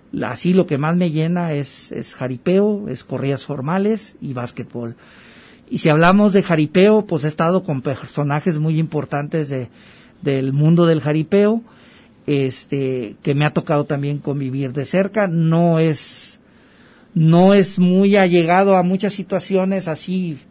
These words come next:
pero sí he tenido el acceso, este, de poder t-, o trabajar para algunos.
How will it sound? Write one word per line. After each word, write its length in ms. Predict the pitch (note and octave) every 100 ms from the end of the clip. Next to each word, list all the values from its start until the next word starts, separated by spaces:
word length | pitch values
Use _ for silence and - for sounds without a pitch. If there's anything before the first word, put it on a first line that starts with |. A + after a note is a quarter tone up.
| -
pero 280 | D3+ D3
sí 300 | C#3 F3 D#3+
he 60 | E3+
tenido 400 | E3+ D3+ E3 E3
el 100 | D#3
acceso, 540 | C3+ - D3+ D#3 G3 - - - - - _ -
este, 560 | - B2+ - B2+ A2+ -
de 180 | E3+
poder 340 | C3 C3+ C#3+ C#3+
t-, 120 | -
o 100 | D#3+
trabajar 440 | C#3 C#3 B2+ C#3 C3+
para 180 | C#3
algunos. 580 | B2 B2 C3 B2 G#2+ -